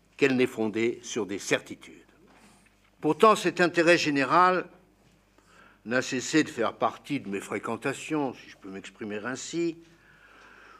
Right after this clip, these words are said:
J'ai fait très tôt sa connaissance dans ma famille, mais j'ai surtout appris à mieux le connaître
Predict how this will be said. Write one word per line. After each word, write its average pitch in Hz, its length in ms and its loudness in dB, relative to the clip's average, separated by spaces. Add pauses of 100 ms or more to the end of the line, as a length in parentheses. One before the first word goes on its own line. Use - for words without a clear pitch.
(280)
J'ai 104 200 -10
fait 107 160 -10
très 120 240 -6
tôt 123 180 0
sa 107 160 -6
connaissance 110 600 -4
dans 107 100 -6
ma 110 160 2
famille, 180 480 0
mais 131 160 0
j'ai 131 180 -2
surtout 147 460 -2
appris 196 580 -2 (160)
à 110 140 0
mieux 151 240 6
le - 60 2
connaître 123 680 -2